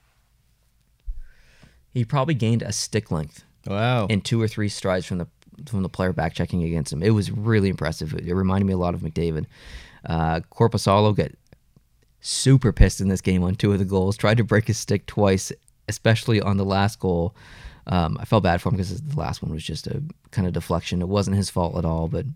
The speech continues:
Speaker 1: it's always fun when a goalie tries to break his stick. Uh, the game after that, the second last game of the night, was the Saint Louis Blues versus the Calgary Flames. Saint Louis won three to two in overtime.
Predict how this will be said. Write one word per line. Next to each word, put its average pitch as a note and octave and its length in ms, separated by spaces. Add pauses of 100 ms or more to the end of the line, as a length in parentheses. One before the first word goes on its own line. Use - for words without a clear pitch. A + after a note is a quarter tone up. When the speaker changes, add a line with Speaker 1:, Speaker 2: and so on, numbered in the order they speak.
Speaker 1:
it's - 140
always A#2 240
fun F#3 200
when - 100
a - 40
goalie - 360 (280)
tries - 180
to - 80
break - 180
his - 100
stick. - 340 (1160)
Uh, G2 200
the G2+ 80
game B2+ 160
after C3 200
that, A2+ 260
the G2+ 120
second A#2+ 300
last G2+ 200
game G2+ 100
of F#2 60
the F#2 80
night, F#2 140
was F#2 160
the F2+ 120
Saint A2+ 340
Louis A2+ 200
Blues G2 420
versus F2+ 440
the F2+ 160
Calgary F2 360
Flames. A#2 460
Saint G#2+ 200
Louis G#2+ 160
won F#2+ 140
three A#2 240
to G#2+ 60
two G#2+ 120
in F#2 80
overtime. F2+ 600